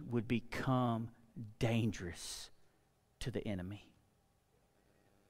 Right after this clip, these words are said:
He says this, "How wonderful to know that Christianity is more than a padded pew or a dim cathedral,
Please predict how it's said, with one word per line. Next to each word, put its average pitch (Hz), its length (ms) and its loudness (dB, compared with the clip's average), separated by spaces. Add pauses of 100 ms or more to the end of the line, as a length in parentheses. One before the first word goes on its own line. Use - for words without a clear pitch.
(760)
He 117 100 -2
says 120 300 8
this, 123 340 8 (800)
"How 165 160 12
wonderful 151 440 10
to 139 120 4
know 147 380 12 (400)
that 131 140 8
Christianity 143 840 10
is 120 160 8
more 139 220 12
than 139 120 8
a 120 80 10
padded 139 500 10
pew 147 380 6 (300)
or 127 160 12
a 120 60 12
dim 131 320 8
cathedral, 117 680 2